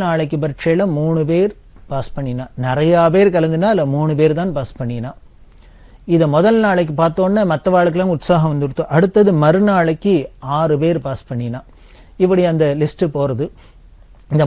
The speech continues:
முதல் நாள் மூணு பேர் pass பண்ணினோன்னே அவளுக்கு ஒரு prize கொடுக்கணுமே. என்ன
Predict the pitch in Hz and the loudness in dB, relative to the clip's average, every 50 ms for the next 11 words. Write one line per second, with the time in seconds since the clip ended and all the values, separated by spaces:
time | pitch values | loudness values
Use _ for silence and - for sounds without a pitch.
0 | 143 143 156 185 202 226 226 208 196 190 175 156 160 165 165 165 156 180 196 180 | 2 4 4 6 6 6 4 4 2 0 0 0 0 2 2 2 2 2 2 2
1 | 156 160 156 147 - - 170 160 156 151 151 156 170 185 180 127 117 139 185 - | 2 0 0 -2 -2 -4 -6 -4 -4 -4 -4 -4 -4 -4 -4 -6 -6 -10 -14 -16
2 | _ - - - - - - - 143 160 180 175 175 156 160 160 151 127 151 160 | _ -20 -20 -20 -20 -18 -10 -4 0 0 2 2 2 2 0 0 -2 -2 0 2
3 | 175 208 233 214 - - 202 165 160 151 165 156 151 151 147 147 147 139 123 - | 2 2 2 0 -2 -2 -2 -2 -2 -2 -4 -4 -4 -4 -6 -6 -8 -10 -12 -16
4 | - - - - - - - - - - - - - 147 165 185 | -20 -20 -20 -20 -20 -20 -20 -20 -20 -20 -14 -4 0 2 2 4